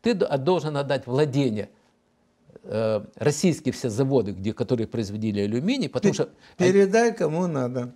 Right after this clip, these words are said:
Speaker 1: Не, американцам конкретно
Speaker 2: Так
Speaker 1: там,
Speaker 2: я
Speaker 1: э,
Speaker 2: говорю,
Speaker 1: да, да.
Speaker 2: кому надо,
Speaker 1: Да.
Speaker 2: это тому, кто тебя взял за
Speaker 1: Да.
Speaker 2: горло.
Speaker 1: Да, потому что они, когда сначала ввели санкции на, э, просто на алюминий, сразу мировые цены на алюминий выросли,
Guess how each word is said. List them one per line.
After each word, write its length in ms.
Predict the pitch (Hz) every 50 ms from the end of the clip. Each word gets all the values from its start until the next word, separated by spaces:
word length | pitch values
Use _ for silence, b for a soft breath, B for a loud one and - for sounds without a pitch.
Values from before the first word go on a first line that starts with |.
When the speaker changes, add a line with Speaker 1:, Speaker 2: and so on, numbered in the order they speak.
| _ _ _
Speaker 1:
Не, 120 | 113 110
американцам 600 | - - 110 123 123 123 - 170 160 - 117 101
конкретно 500 | - - 120 120 110 - 151 185 175 170
Speaker 2:
Так 80 | - -
Speaker 1:
там, 120 | 170 180 175
Speaker 2:
я 80 | 175
Speaker 1:
э, 40 | 170
Speaker 2:
говорю, 240 | 156 - - 185 196
Speaker 1:
да, 40 | 190
да. 80 | - 110
Speaker 2:
кому 280 | 170 156 160 175 185 190
надо, 240 | 180 180 180 170
Speaker 1:
Да. 240 | 170 180 180 180 -
Speaker 2:
это 220 | - 185 180 170 B B B B B
тому, 320 | - 160 165 170 180 185
кто 200 | 175 - - 180
тебя 360 | 170 - - 170 160 180 175 170
взял 400 | 160 151 170 165 165 165 165 165
за 180 | 156 165 185
Speaker 1:
Да. 60 | 180
Speaker 2:
горло. 440 | 175 202 190 165 135 113 107 95 82 -
Speaker 1:
Да, 140 | - 117 98
потому 300 | - - 143 143 190 196
что 80 | 196
они, 160 | 185 175 190 196
когда 260 | 185 175 175 180 147
сначала 300 | 139 165 147 - 175 170
ввели 220 | 160 151 160 160 147
санкции 380 | - - 135 147 135 - -
на, 140 | 127 127 - _
э, 120 | - 120 120
просто 340 | - - 202 226 208 -
на 100 | 175 151 156
алюминий, 580 | 147 135 131 127 123 117 104 92 85 - - b b b b b b
сразу 320 | b - 147 170 175 160 170
мировые 300 | 170 160 160 165 165 165
цены 180 | 160 - 170 160
на 80 | 160
алюминий 340 | 156 156 160 156 160 160 160
выросли, 600 | 165 165 202 233 226 170 - - 117 104 92 -